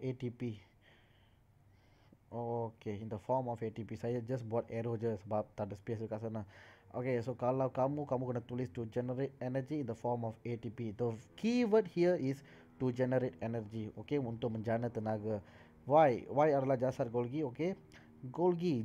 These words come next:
G, G dia macam grab tau, grab. Okey, sebab apa? Dia transport protein. Dia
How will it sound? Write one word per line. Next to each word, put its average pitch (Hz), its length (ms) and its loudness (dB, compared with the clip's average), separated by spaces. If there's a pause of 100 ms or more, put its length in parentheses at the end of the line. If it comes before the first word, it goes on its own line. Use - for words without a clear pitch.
G, 139 60 -8 (420)
G 175 320 -6
dia 160 160 2
macam 147 320 0
grab 139 320 4
tau, 135 240 4
grab. 123 320 2
Okey, 117 320 -2
sebab 131 240 2
apa? 180 160 4
Dia 151 320 2
transport 143 560 0
protein. 143 480 -2 (720)
Dia 139 160 -6